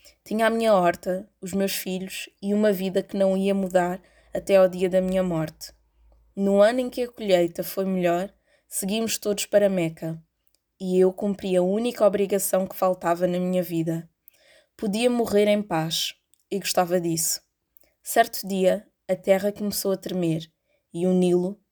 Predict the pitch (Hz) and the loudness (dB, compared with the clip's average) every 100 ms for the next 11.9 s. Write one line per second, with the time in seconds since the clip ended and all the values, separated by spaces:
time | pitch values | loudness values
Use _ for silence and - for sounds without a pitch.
0 | - - 202 180 190 190 185 180 180 180 | -14 -8 -6 -2 4 4 4 0 -2 -2
1 | - 185 180 180 165 165 - - _ _ | -4 -4 -2 -2 -2 -4 -14 -20 _ _
2 | _ _ _ _ 190 190 247 247 262 254 | _ _ _ _ -4 -2 -6 -2 0 0
3 | 240 233 202 180 190 175 - 220 226 226 | -2 0 0 0 -2 -2 0 4 2 2
4 | 220 208 - 190 175 190 185 180 180 180 | -6 -6 -4 -4 -4 -4 -4 -2 -2 -4
5 | 196 - - _ _ - 185 196 185 185 | -12 -12 -16 _ _ -4 0 0 0 -2
6 | 196 185 190 - 190 185 - 175 165 160 | -2 0 -2 -2 -4 -4 -4 -2 -2 -4
7 | _ _ _ _ _ _ - 175 190 196 | _ _ _ _ _ _ -8 -2 2 2
8 | 185 170 185 185 190 - - 185 185 185 | 0 -2 -2 0 -2 -6 -6 2 4 4
9 | 185 185 185 175 - - 170 175 175 - | 2 0 -2 -4 -12 -8 -4 -2 -2 -4
10 | 190 180 180 175 180 170 165 170 175 - | -2 0 2 2 0 2 2 0 -4 -4
11 | 180 175 175 175 175 - 160 156 | -4 -2 -2 0 0 -2 -4 -6